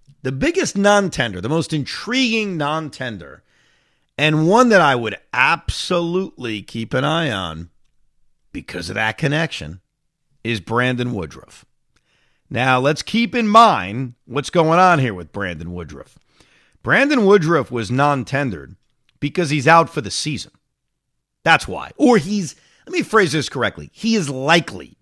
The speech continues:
out for the season. That's the way it's been phrased with the injury he's dealing with during the offseason. He had surgery during the offseason, and the assumption has been he's either missing a big chunk of the season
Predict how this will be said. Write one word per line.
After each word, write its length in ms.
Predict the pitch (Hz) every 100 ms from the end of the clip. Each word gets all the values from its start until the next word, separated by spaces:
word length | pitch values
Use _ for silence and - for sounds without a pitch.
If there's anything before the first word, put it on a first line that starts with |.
| -
out 220 | 131 -
for 80 | 120
the 100 | 95
season. 320 | - 73 82
That's 240 | 110 170
the 80 | 240
way 180 | 226 202
it's 120 | 160
been 200 | - 151
phrased 600 | - - 135 123 107 - _ _ -
with 200 | 131 135
the 220 | 139 147
injury 360 | 175 147 160
he's 240 | 120 135 117
dealing 480 | 101 127 135 127 120
with 200 | 117 87
during 260 | 131 123
the 100 | 113
offseason. 520 | 110 107 104 98 80
He 100 | 82
had 180 | 113 170
surgery 440 | - 175 175 151 165
during 200 | 156 160
the 80 |
offseason, 680 | 147 123 113 - 110 98 101 - _ _ _ _
and 480 | - 131 135 131 127 -
the 220 | 110 135
assumption 720 | 120 - - 247 269 190 202
has 220 | 156 151 107
been 520 | 104 147 107 71 67 _ _ _ _
he's 260 | 156 156
either 280 | 170 165 156
missing 380 | 151 151 151 139
a 100 | 123
big 300 | 101 120 98
chunk 320 | - 196 202
of 140 | 107
the 100 | 180
season 560 | 185 196 180 156 170 156